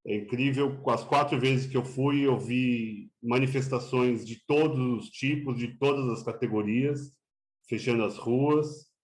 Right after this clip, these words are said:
É um país que realmente eu gosto muito. Fui até um jogo do Boca Juniors, andei a cidade inteira a pé, a ônibus, a, a autobus,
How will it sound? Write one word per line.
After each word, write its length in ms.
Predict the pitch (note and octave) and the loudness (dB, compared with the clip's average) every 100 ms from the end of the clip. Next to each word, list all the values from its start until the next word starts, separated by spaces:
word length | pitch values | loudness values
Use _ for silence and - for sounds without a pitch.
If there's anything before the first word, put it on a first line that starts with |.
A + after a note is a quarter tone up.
| _ _ _ _ _ - | _ _ _ _ _ -8
É 80 | G#2 | -6
um 80 | A2 | -2
país 180 | A#2 A#2+ | 0 0
que 120 | B2 | 0
realmente 340 | C3 B2+ C3 | 2 2 2
eu 100 | C#3 | 0
gosto 380 | A2+ B2 B2 A2 | 2 2 2 -2
muito. 800 | A2 G#2+ A2+ B2+ D3 D3 C#3+ C#3 C3 - _ _ _ - | 0 2 2 2 0 -2 -4 -6 -10 -16 _ _ _ -2
Fui 180 | C3+ C3+ | 2 2
até 160 | C3 | 4
um 160 | B2+ A#2 | 2 4
jogo 240 | B2 A#2+ | 2 2
do 80 | G#2+ | 0
Boca 280 | G2+ A2 G2 | -2 -2 -4
Juniors, 760 | G#2+ C3 D3+ D3 D3 C#3+ C3+ - _ _ _ _ _ _ _ _ - | 0 2 4 4 2 0 -4 -14 _ _ _ _ _ _ _ _ -4
andei 420 | A#2 A#2+ C3+ D3 D3 | 0 2 4 4 2
a 80 | |
cidade 420 | C3 A#2+ B2 B2 C3+ | 0 0 0 2 0
inteira 400 | C3 C3+ C3+ A#2 | 0 2 2 2
a 40 | |
pé, 640 | - A#2+ B2+ C3+ C#3 C3 - | 0 2 4 4 0 -2 -6
a 160 | G#2 G2 | -4 0
ônibus, 760 | G#2 C3 C#3+ C3+ C3 C3 A#2+ | 2 2 2 2 0 -2 0
a, 400 | F#2+ G2 F#2 F#2 _ - | 0 0 -2 -8 _ -4
a 40 | |
autobus, 1000 | F#2+ G2+ G2+ G#2 G#2+ C3 D#3 D3+ - - | 0 0 0 -2 0 0 2 -2 -10 -20